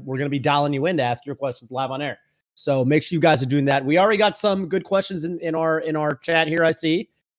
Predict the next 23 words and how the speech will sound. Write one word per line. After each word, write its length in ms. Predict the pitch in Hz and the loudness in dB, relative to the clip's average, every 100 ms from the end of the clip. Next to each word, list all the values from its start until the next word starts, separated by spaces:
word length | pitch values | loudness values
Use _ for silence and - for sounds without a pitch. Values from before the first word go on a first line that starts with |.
| _ | _
And, 340 | 147 160 156 156 | -4 0 0 2
uh, 120 | 156 | 2
I 80 | 143 | 0
think 160 | 180 185 | -2 -2
we're, 220 | 170 160 _ | -2 -2 _
we 140 | 139 156 | -2 2
are 160 | 170 | 2
ready 180 | 170 151 | 2 0
to 60 | 143 | 0
bring 180 | 156 143 | 0 0
our 60 | |
first 240 | - 160 - | 0 -4 2
caller 360 | 165 151 151 | 4 6 6
in. 120 | 156 165 | 4 2
So 500 | - 139 131 127 127 _ _ _ _ _ _ _ | 2 2 2 0 -4 _ _ _ _ _ _ _
anything 340 | 151 180 190 | -8 -6 -6
you 100 | 180 | -4
guys 240 | 180 190 170 | 0 0 -2
wanna 200 | 180 175 | -6 -4
chat 240 | 185 175 | -2 0
about? 260 | 131 113 - _ _ _ _ _ _ | 0 -4 -6 _ _ _ _ _ _
Uh, 200 | 131 135 | 0 2
hello. 440 | 127 208 233 139 | 6 6 6 2